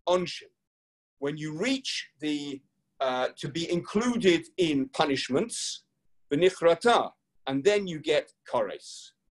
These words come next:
So what is the age which you're included in punishment? So we know from elsewhere, it's the age of twenty. A katan, a child,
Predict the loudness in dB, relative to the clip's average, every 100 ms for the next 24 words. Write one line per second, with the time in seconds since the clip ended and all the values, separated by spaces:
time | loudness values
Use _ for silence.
0 | _ _ 0 2 4 2 -2 0 2 2
1 | 0 -6 -8 -2 -2 -2 -6 -8 -6 -6
2 | -6 -8 -8 -6 -8 -6 -6 -4 -4 -4
3 | -4 -4 0 2 2 0 -8 -8 -2 -2
4 | -4 -2 0 0 2 0 0 -10 _ _
5 | _ _ _ _ _ _ _ _ -2 0
6 | 0 2 2 2 0 -2 -6 -4 -4 2
7 | 4 4 2 -2